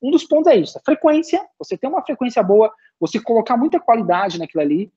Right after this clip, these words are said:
você interagir e, claro, você ajudar as pessoas.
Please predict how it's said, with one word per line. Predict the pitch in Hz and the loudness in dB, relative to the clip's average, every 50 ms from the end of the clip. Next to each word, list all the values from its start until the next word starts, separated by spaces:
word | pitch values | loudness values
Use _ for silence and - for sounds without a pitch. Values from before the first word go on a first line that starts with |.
| _ _ _ | _ _ _
você | 190 208 - - 294 | -4 -2 0 0 0
interagir | 320 - 311 277 262 220 - 247 285 | 2 4 4 4 4 2 4 4 4
e, | 285 | 4
claro, | - 214 214 233 233 214 | 2 2 2 2 2 0
você | 240 220 - 233 | -2 -4 -4 -4
ajudar | 220 247 202 180 180 185 | -4 -2 -2 -2 -2 -2
as | 185 - | -4 -6
pessoas. | - 196 - - 165 147 143 135 - _ | -8 -8 -6 -6 -6 -6 -6 -6 -8 _